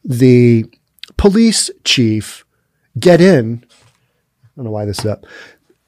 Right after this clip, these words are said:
Get into this kind of topic. It's like, why are we addressing this? Oh, because the commissioner said it, and she's,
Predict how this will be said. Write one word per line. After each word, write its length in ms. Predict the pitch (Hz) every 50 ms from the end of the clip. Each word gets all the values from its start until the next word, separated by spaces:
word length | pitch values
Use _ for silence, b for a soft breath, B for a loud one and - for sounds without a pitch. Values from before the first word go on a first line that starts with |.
| _ - 110
Get 220 | 110 196 202 190
into 320 | 214 247 220 160 - 170 143
this 160 | 170 190 -
kind 220 | - - 202 190
of 80 | 180 170
topic. 640 | - 185 202 220 - - - - - - - _ _ _ _ _ _
It's 180 | 175 175 - -
like, 380 | 165 143 127 117 - - - _ _ _ _ _ _ _ _ _ _ _ _ _ _ _ _ _ _
why 840 | _ - 113 120 139 131 117 104 104 104 107 107 113 135 131 151 202
are 100 | 233 254
we 140 | 269 285 285
addressing 500 | 262 202 - 208 220 202 - 247 226 214
this? 240 | 226 254 247 - - -
Oh, 240 | 175 190 170 120 104
because 320 | 107 120 - 147 131 107
the 80 | - -
commissioner 680 | - - 123 120 127 156 151 - - 135 120 117 104 95
said 320 | - - - 151 127 107
it, 180 | 98 - - -
and 140 | 123 120
she's, 460 | - - 160 147 139 120 104 - -